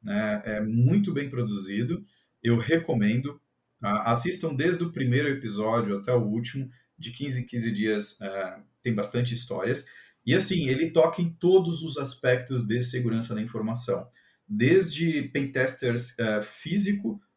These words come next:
que o, o trabalho deles é invadir fisicamente uma organização, se passar por um funcionário, clonar um R F I D,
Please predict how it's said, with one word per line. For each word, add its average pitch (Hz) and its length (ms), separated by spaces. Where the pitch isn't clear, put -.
que 117 440
o, 123 280
o 123 40
trabalho 123 640
deles 113 560
é 110 80
invadir 120 480
fisicamente 131 720
uma 123 120
organização, 113 760
se - 340
passar 165 640
por 127 200
um 135 200
funcionário, 120 800
clonar 143 580
um 147 60
R 147 140
F 139 200
I 127 120
D, 117 360